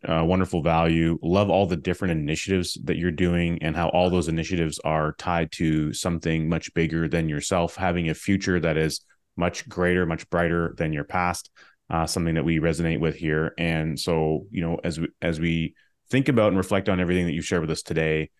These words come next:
um, my question for you is, as you, as you consider what your future holds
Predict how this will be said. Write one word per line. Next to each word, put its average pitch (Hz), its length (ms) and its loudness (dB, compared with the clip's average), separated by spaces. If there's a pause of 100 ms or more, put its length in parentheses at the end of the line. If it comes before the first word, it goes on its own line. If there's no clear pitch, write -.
(380)
um, 80 440 -2
my 82 160 -2
question - 400 -2
for 90 140 -4
you 82 200 0
is, 80 380 0 (760)
as 85 220 0
you, 85 300 2
as 82 120 0
you 85 120 -2
consider 117 680 0 (120)
what 90 280 2
your 90 140 0
future 98 340 -4
holds 113 640 0